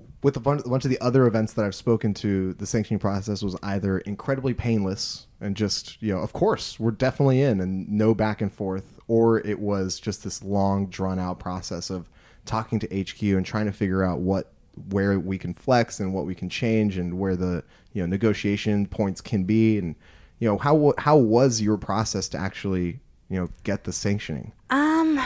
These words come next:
Speaker 2: it started back maybe a year ago, um, because we started to engage with H Q to try and bring the Invitational to Ireland. Um, and it was something we really wanted because we wanted the CrossFit community to experience,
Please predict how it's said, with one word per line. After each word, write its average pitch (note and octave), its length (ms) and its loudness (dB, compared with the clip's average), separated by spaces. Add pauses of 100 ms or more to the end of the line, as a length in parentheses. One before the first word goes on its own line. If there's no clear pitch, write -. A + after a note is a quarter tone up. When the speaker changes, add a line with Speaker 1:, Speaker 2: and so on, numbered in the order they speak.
(120)
Speaker 2:
it D4 400 4
started F4 640 4
back B3+ 300 4
maybe G#3 540 -2 (220)
a - 80 -4
year G#3+ 440 0
ago, C4 420 0
um, G#3 400 -2
because G#3 460 -2
we A3 180 -4
started A3 400 -2
to - 100 -10
engage G3 360 -2
with G3 100 -6
H G3 200 -2
Q F#3 260 -4 (260)
to - 80 -10
try G#3 200 2
and G3 60 0
bring G3 200 -4
the F#3+ 120 -4
Invitational F#3+ 520 -4
to - 100 -6
Ireland. F3+ 400 -6 (400)
Um, F#3+ 640 0 (100)
and F#3 540 -6 (160)
it - 100 -6
was G#3+ 140 -2
something A#3+ 260 2
we G#3 80 0
really G#3+ 300 -2
wanted G3 600 -4
because G3 440 -6 (300)
we G#3 120 -4
wanted G#3 380 0
the G3 80 -6
CrossFit F#3+ 380 -4
community F#3 480 -4
to F#3+ 180 -4
experience, F#3 880 -4